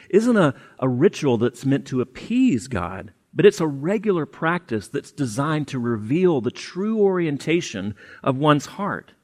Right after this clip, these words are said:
Sacrifices and burnt offerings in that time and giving today were meant to be an expression of worship and trust, and they're meaningless as pure ritual, as pure duty. Like any other spiritual discipline,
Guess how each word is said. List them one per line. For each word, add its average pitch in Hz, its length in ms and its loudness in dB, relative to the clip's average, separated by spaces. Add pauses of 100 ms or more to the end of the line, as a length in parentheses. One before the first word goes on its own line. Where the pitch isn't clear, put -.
(720)
Sacrifices 143 1300 0
and 113 160 -2
burnt 139 240 2
offerings 113 500 -2
in 107 140 0
that 131 240 0
time 95 240 -2
and 98 120 -6
giving 147 400 4
today 117 560 0 (320)
were 135 100 0
meant 165 200 2
to 175 80 -2
be 151 140 0
an 127 60 2
expression 135 960 -6
of 113 180 -4
worship 117 800 -6
and 117 160 0
trust, - 640 -12 (200)
and 147 140 0
they're 147 80 4
meaningless 147 920 4
as 139 340 2 (200)
pure 160 480 4 (180)
ritual, 120 640 -6 (360)
as 127 180 -2
pure 135 340 2
duty. 113 480 -4 (1400)
Like 139 200 2
any 185 200 4
other 151 200 4
spiritual 139 520 -2
discipline, 98 760 -4